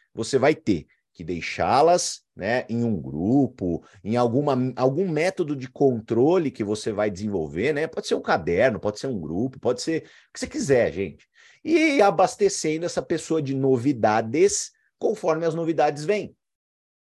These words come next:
Então, por exemplo, né? Ah, provavelmente em breve a gente vai ter o nome da empresa, você pode comunicar, né?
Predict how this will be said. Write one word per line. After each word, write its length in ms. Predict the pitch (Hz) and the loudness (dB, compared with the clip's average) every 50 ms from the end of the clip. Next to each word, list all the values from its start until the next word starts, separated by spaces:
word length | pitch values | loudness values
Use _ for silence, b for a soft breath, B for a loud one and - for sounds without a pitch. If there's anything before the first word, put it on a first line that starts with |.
| _ _ _ _ - | _ _ _ _ 2
Então, 140 | 156 151 | 2 2
por 120 | 117 175 165 | 4 4 4
exemplo, 500 | 160 135 120 160 175 180 131 92 90 95 | 4 4 4 4 2 2 0 -2 -4 -4
né? 220 | 113 147 170 165 - B B B B B | -2 -2 -2 -2 -6 B B B B B
Ah, 460 | B 214 220 220 202 165 131 - - _ _ _ _ | B 2 4 4 4 4 2 2 -2 _ _ _ _
provavelmente 540 | - 160 196 208 214 214 214 214 214 - 202 | 2 2 4 6 6 4 4 2 0 -2 0
em 60 | 196 | 2
breve 240 | 180 185 190 196 196 | 4 6 6 6 4
a 20 | 196 | 2
gente 140 | 190 190 | 0 0
vai 100 | 190 185 | -2 0
ter 100 | - - | 2 2
o 80 | 196 190 | 2 0
nome 380 | 170 156 160 170 190 202 196 180 | 0 0 -2 -2 -2 -2 -2 -2
da 100 | 185 185 | -4 -4
empresa, 540 | 175 139 160 170 185 196 196 170 120 123 | -4 -4 -2 2 2 2 2 2 0 -4
você 180 | 120 127 - 160 | -6 -6 -8 -6
pode 240 | - - 147 - - | -4 -4 -4 -4 -4
comunicar, 680 | - 156 151 151 151 - - - 131 147 160 151 127 | -8 -8 -8 -8 -8 -4 0 0 2 4 4 2 2
né? 240 | 120 123 147 151 131 | 0 -2 -4 -4 -6